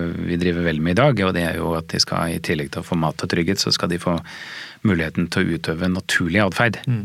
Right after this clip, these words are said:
Speaker 1: Sånn at
Speaker 2: For man
Speaker 1: de
Speaker 2: stilte vel nærmest ut mennesker også, gjorde man ikke det?
Speaker 1: Jo da, det var faktisk ganske mye fælt som skjedde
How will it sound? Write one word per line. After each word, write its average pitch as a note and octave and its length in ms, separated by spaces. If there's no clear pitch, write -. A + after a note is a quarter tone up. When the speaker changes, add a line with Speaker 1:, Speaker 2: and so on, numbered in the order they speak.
Speaker 1:
Sånn E2+ 240
at E2+ 160
Speaker 2:
For D3+ 80
man D3+ 80
Speaker 1:
de - 60
Speaker 2:
stilte A2+ 260
vel A2+ 80
nærmest G#2 240
ut A#2 160
mennesker A2 400
også, D3+ 80
gjorde D#3 80
man C3+ 80
ikke D#3 160
det? - 240
Speaker 1:
Jo C#3+ 80
da, G3 160
det D3 80
var A2 320
faktisk - 400
ganske F2+ 320
mye - 160
fælt G2 180
som G2 220
skjedde F2+ 240